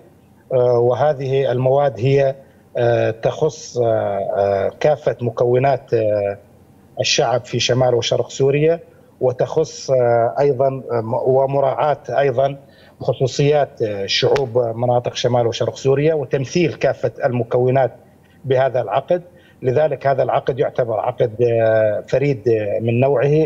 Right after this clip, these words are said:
لأن كل أبناء الشعب في شمال وشرق سوريا قاموا بالمشاركة وكتابة وصياغة هذا العقد الاجتماعي. بعد أن كان، آه، المية وثمانية وخمسين عضو انبثق عنها ثلاثين عضو،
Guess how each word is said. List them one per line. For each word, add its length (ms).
لأن 360
كل 300
أبناء 380
الشعب 400
في 80
شمال 340
وشرق 300
سوريا 520
قاموا 320
بالمشاركة 760
وكتابة 600
وصياغة 560
هذا 200
العقد 280
الاجتماعي. 580
بعد 260
أن 380
كان، 420
آه، 480
المية 340
وثمانية 400
وخمسين 440
عضو 480
انبثق 460
عنها 200
ثلاثين 500
عضو، 300